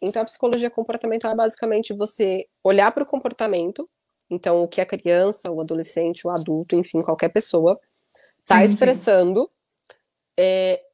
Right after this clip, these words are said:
Speaker 1: o porquê, e você identificar o porquê daquele comportamento, então, o que antecede ele e que tipo de resposta que você tem com aquilo.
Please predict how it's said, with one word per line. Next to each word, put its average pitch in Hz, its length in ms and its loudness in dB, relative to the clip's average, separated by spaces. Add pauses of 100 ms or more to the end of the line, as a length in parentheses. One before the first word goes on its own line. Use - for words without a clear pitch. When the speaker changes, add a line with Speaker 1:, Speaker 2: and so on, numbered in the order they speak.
(100)
Speaker 1:
o 208 80 -2
porquê, 285 380 -2
e 202 60 0
você 214 220 -2
identificar 240 400 -4
o 214 60 -2
porquê 220 300 -4
daquele 277 280 -6
comportamento, 202 720 -6
então, 208 200 -4
o 202 60 -4
que - 140 -4
antecede 214 680 -2
ele 202 320 0 (760)
e 220 60 -4
que 262 120 0
tipo 277 300 -2
de 294 120 0
resposta 254 640 0
que 247 120 -10
você 254 220 -4
tem 247 160 -4
com 262 100 -6
aquilo. 185 420 -4